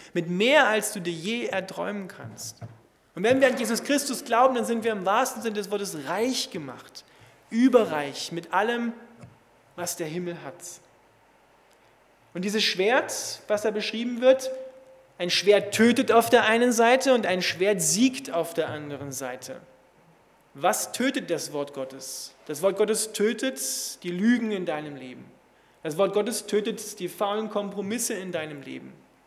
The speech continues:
Das Wort Gottes tötet den alten Menschen, den alten Charakter, der gegen Gott ist, der gegen Gott rebelliert. Und er bringt den Sieg, und der Sieg heißt,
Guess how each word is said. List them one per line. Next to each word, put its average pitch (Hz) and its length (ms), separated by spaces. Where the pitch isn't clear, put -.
Das 147 200
Wort 185 220
Gottes 214 680
tötet - 600
den 180 220
alten 208 480
Menschen, 196 500
den 139 200
alten 196 440
Charakter, 175 640
der 160 100
gegen 196 420
Gott 151 220
ist, - 180
der 151 80
gegen 180 360
Gott 175 240
rebelliert. 165 840
Und 247 360
er 180 100
bringt 190 280
den 190 160
Sieg, 214 400
und 185 100
der 180 140
Sieg 226 400
heißt, 196 560